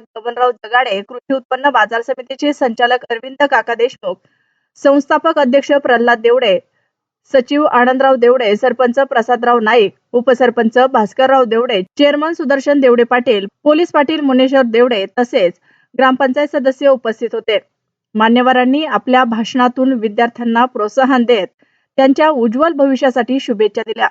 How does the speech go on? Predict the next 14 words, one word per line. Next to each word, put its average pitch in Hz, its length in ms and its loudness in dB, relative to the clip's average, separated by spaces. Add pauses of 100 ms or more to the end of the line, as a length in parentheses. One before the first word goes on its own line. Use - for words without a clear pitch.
या 285 240 2
स्नेह 320 340 -2
संमेलनात 302 680 0
विद्यार्थ्यांनी 254 600 0
विविध 240 360 -2
देशभक्तीपर 262 800 0
गीत, 226 300 -4 (540)
शेतकरी 320 380 0
गीत, 285 220 0 (120)
कोळी 254 200 2
गीत 240 260 0 (160)
आणि 247 240 0
महाराष्ट्राची 262 840 -2
लावणी 220 360 -2